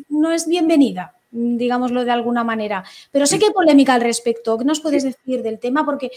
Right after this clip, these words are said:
Speaker 1: yo creo que puede interesarle mucho a las personas que nos están, que están hoy con nosotros.
Speaker 2: Sí, eso es importante. Lo que comenta Dolores son las asonancias que no tienen nada que ver con la rima, ¿eh? Una cosa es la rima, que está establecida, si la hay, y otra cosa es la asonancia. Por ejemplo, en un poema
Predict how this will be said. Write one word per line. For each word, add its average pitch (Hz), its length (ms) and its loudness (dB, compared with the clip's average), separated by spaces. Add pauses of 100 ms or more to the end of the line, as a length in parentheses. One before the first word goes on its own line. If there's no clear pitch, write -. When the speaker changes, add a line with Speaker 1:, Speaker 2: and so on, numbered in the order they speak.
(140)
Speaker 1:
yo 302 80 2
creo 392 140 4
que 311 60 0
puede 370 140 2
interesarle 311 480 2
mucho 302 220 4
a - 20 2
las 294 140 -2
personas 269 440 -4
que 277 80 -4
nos 233 260 -4
están, 240 500 -6 (200)
que - 60 -8
están 277 220 2
hoy 302 80 6
con 285 160 6
nosotros. 208 800 -8 (160)
Speaker 2:
Sí, 202 220 -6
eso 202 180 -6
es 247 60 -2
importante. 170 540 -2
Lo 190 160 0
que 220 80 -4
comenta 285 380 -2
Dolores 185 500 2
son 202 180 -10
las - 160 -8
asonancias 190 720 -8 (260)
que 190 100 0
no 240 100 2
tienen 247 300 4
nada 220 200 0
que 208 100 4
ver 202 140 4
con 185 140 0
la 147 100 -2
rima, 120 380 -10
¿eh? 254 160 -6
Una 220 200 -8
cosa 214 200 -6
es 156 80 -14
la 143 100 -8
rima, 202 380 -6 (800)
que - 60 -20
está - 160 -16
establecida, 147 540 0
si - 180 -4
la 165 160 0
hay, 254 140 -2 (280)
y 220 60 2
otra 254 120 0
cosa 254 200 0
es 240 60 -4
la 226 60 -6
asonancia. 143 440 -10
Por 175 100 -4
ejemplo, 247 220 -4
en 196 120 2
un 247 140 2
poema 226 420 2